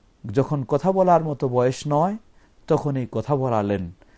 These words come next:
তাদের মাঝে একজন হলেন ঈসা আলাইহিস সালাতু ওয়াস সালাম, যার বিষয়টি কোরআনুল কারীমে একাধিকবার, একাধিক জায়গায় আল্লাহ রাব্বুল আলামিন তুলে ধরেছেন।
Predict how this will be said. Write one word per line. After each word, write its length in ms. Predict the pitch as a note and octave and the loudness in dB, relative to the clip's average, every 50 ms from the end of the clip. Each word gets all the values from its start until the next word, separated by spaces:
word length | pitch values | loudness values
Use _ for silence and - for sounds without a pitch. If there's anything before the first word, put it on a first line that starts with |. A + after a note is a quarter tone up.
| _ _ - | _ _ 2
তাদের 280 | C#3+ C3 A2+ A#2 G#2+ | 2 2 4 4 0
মাঝে 280 | G#2 G2+ G2 F2+ G#2 G#2 | 0 -2 -2 -2 -4 -4
একজন 360 | G2 F#2 F2 - - A#2+ A2+ | -4 -6 -8 -6 -6 -6 -4
হলেন 380 | G2 G#2+ B2 C#3+ E3+ F#3+ G3+ G3+ _ - _ _ _ - A#2+ | -2 -2 0 0 0 -2 -2 -6 _ -18 _ _ _ -8 -4
ঈসা 340 | B2+ C#3 C3 - - C3 | -4 -2 -2 -2 -4 -2
আলাইহিস 360 | A#2 G#2+ G2+ G#2 G2+ G2+ G2 - | -2 0 -2 -2 -4 -4 -8 -10
সালাতু 380 | - - G2 F#2+ E2+ - G#2+ | -8 -6 -6 -6 -6 -6 -6
ওয়াস 140 | F#2+ F#2 - | -6 -6 -6
সালাম, 580 | - - - F#2+ F2+ F#2 F2+ F2 E2 D#2+ E2+ G2+ - _ _ _ _ _ _ _ _ _ _ _ _ _ _ _ _ - A#2 | -8 -8 -6 -4 -4 -4 -4 -6 -8 -10 -16 -18 -20 _ _ _ _ _ _ _ _ _ _ _ _ _ _ _ _ -10 -4
যার 240 | G#2+ B2 A#2 A2 G2 | 0 2 2 2 2
বিষয়টি 560 | G#2 G#2 - - D#3 D#3 D3+ - F#3+ G3+ A3+ _ _ _ - - - - _ _ - | -2 -6 -2 0 0 0 0 -2 -4 -4 -4 _ _ _ -20 -20 -20 -20 _ _ -4
কোরআনুল 400 | A#2 A2+ A2 G#2 G#2 G2+ G2+ G2 | 0 0 0 0 -2 -4 -6 -8
কারীমে 580 | - - G#2 G2 A2 B2+ C#3 D#3 F#3 A#3 A#3+ A3 _ _ _ _ _ _ - | -6 -6 -6 -4 -2 -2 -2 -2 -4 -4 -6 -8 _ _ _ _ _ _ -8
একাধিকবার, 840 | - - B2 - D3+ C#3 C3 D3+ G3+ F#3 D#3 D3+ F3+ F3 F3 F3 F3+ - - - | -4 -4 -2 2 2 2 4 4 0 0 0 4 6 6 6 6 2 -2 -6 -10
একাধিক 440 | C3 - F3 F#3+ F#3+ A#3+ C4+ G#3 D#3+ | -4 2 2 4 4 4 2 2 4
জায়গায় 640 | - F3 C#3 B2+ A#2+ - A#2 G#2+ F#2+ F2+ E2+ E2 - - _ _ _ _ _ _ _ _ _ - | 4 4 4 4 4 0 0 0 0 -2 -4 -10 -16 -20 _ _ _ _ _ _ _ _ _ -6
আল্লাহ 220 | B2 A2 A2 G#2 G2 | -2 0 0 0 0
রাব্বুল 280 | F#2+ E2 G#2 G#2+ G2+ | -2 -4 -6 -6 -4
আলামিন 440 | F#2+ F2+ F2 E2+ F2 F2+ A2+ D#3 D#3 | -4 -4 -6 -8 -8 -6 -6 -6 -6
তুলে 240 | - - D3+ B2 G2+ | -4 -4 -2 -2 -2
ধরেছেন। 520 | - - G2 F2 E2+ - - - F2+ F2 | -6 -6 -8 -8 -8 -10 -12 -18 -18 -18